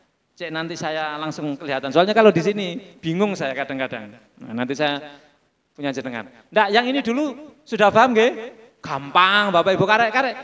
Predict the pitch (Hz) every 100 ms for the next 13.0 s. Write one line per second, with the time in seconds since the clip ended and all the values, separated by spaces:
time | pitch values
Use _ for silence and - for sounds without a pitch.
0 | 262 - 285 294 320 320 269 254 262 285
1 | 294 311 311 302 240 277 302 302 202 156
2 | 147 123 - 127 - - - - - -
3 | - 208 226 240 254 247 233 247 196 185
4 | 208 202 - 160 139 135 135 135 123 120
5 | 127 - - - 247 254 247 254 254 262
6 | 254 254 254 269 254 247 233 226 240 233
7 | 226 180 131 110 135 _ _ - - -
8 | - - - - - _ _ _ _ _
9 | _ _ _ 135 139 175 196 143 139 135
10 | 139 139 151 151 147 139 147 139 - 190
11 | 190 170 190 208 196 196 190 180 147 156
12 | 156 151 135 135 175 247 233 170 151